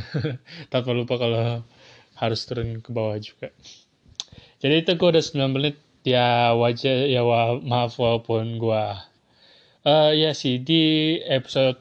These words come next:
podcast gue kemarin tuh gue cuman kayak sebelas dua belas menit. Eh, episode gue juga yang sebelah tuh cuman sepuluh menit juga. Sedangkan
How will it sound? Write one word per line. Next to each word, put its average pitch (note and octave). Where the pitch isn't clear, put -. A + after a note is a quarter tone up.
podcast B2+
gue A#2+
kemarin C3
tuh D#3
gue C#3+
cuman A#2
kayak A2+
sebelas A#2
dua A#2
belas A2+
menit. C#3
Eh, A#2
episode B2
gue C3
juga C3
yang B2
sebelah A#2+
tuh D#3
cuman A#2
sepuluh A#2+
menit A2
juga. C#3+
Sedangkan C3